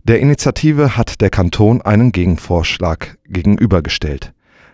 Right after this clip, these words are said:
Leandra Kollumberg ist S-P-Kantonsrätin in Zürich und Mitglied der Demokratischen JuristInnen Schweiz. Das Radio Lora hat sie interviewt. Als erstes wollte das Radio Lora von ihr wissen,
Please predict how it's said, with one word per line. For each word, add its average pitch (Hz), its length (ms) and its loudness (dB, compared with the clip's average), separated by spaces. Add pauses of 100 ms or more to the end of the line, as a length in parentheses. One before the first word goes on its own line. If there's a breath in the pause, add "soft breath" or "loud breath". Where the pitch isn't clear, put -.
Leandra 92 460 4
Kollumberg 110 680 2
ist - 280 -4
S-P-Kantonsrätin 90 1400 0
in 92 140 2
Zürich - 500 0
und 135 160 2
Mitglied - 580 -4
der 95 80 2
Demokratischen 85 840 -2
JuristInnen 92 800 0
Schweiz. - 520 -6 (720)
Das - 180 0
Radio 131 320 2
Lora 95 380 4
hat 90 160 -4
sie 95 160 0
interviewt. 98 720 -2 (460)
Als 104 180 -6
erstes - 440 -4
wollte 90 300 0
das 82 320 -4
Radio 82 320 0
Lora 82 320 0
von 87 220 -2
ihr 76 200 -4
wissen, 110 360 -2